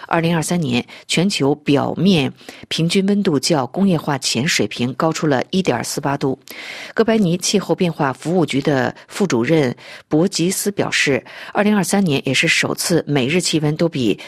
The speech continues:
工业革命前时期高出摄氏一度以上的一年，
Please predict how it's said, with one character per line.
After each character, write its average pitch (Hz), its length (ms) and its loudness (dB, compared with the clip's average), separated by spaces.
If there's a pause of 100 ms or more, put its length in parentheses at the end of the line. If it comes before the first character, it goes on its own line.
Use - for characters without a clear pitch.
(140)
工 208 220 2
业 175 260 4
革 131 220 0
命 165 280 0
前 139 400 -2
时 - 200 2
期 156 220 -2
高 170 160 -2
出 175 160 -4
摄 170 180 0
氏 131 280 0
一 143 160 -2
度 175 180 0
以 127 180 -6
上 165 280 0
的 127 80 -4
一 127 160 -4
年， 110 280 0